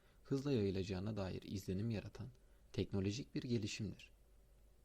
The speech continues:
Giyilebilir teknolojiler, veri toplamak,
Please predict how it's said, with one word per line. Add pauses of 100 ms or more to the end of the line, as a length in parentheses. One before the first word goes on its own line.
(1700)
Giyilebilir
teknolojiler, (520)
veri
toplamak,